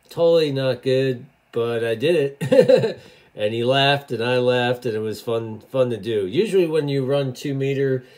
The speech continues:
or, uh, four forty, uh, you know, four thirty-two, uh, sideband, you're usually running horizontal, but, uh,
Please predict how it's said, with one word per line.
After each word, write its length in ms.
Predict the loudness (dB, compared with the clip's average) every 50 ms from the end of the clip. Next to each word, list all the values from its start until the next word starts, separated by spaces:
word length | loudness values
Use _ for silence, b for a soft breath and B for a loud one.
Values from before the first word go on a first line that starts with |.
| B B B B B B B _ _
or, 400 | -6 -4 -2 0 0 0 0 0
uh, 340 | 0 -2 -2 -4 -4 -4 -6
four 240 | -6 -4 -4 -4 -4
forty, 500 | -4 -4 -2 -2 0 0 0 -2 0 0
uh, 280 | 0 0 0 0 -2 -2 -4 -12 _ _ _ -20 _
you 120 | -8 -8
know, 140 | -6 -6 -8
four 240 | -8 -6 -4 -4 -4
thirty-two, 760 | -2 -2 -2 -2 -2 -6 -8 -6 -4 -4 -2 -2 -2 0 -2
uh, 200 | -2 -2 -4 -6
sideband, 640 | -6 -6 -6 -4 -4 -4 -4 -2 -2 -2 -2 -4
you're 140 | -6 -8 -8
usually 360 | -6 -8 -6 -6 -6 -6 -4
running 360 | -4 -6 -4 -4 -4 -6 -6
horizontal, 920 | -8 -10 -8 -6 -4 -4 -4 -4 -4 -6 -6 -4 -4 -4 -4 -6 -8 -8 -8
but, 260 | -8 -6 -6 -6 -6
uh, 260 | -6 -8 -8 -10 -10